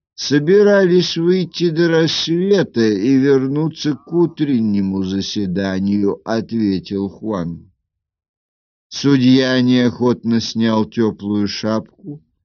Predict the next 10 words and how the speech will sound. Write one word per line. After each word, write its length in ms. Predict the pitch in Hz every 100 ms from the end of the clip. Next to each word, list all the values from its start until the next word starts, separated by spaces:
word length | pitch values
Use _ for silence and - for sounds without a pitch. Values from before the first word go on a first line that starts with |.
| _ _ _ _
надел 640 | 123 147 135 139 135 127
свою 420 | 117 - 120 120 120
шёлковую 800 | - 120 117 110 113 107 107
судейскую 960 | 110 - 104 107 113 117 113 - 135 131
шапочку 840 | - 127 131 123 135 - - 135 - - -
и 100 | 135
пошёл 460 | 139 139 160 165
было 300 | 143 160 160
к 120 | 151
двери, 680 | 143 147 135 135 135 131 135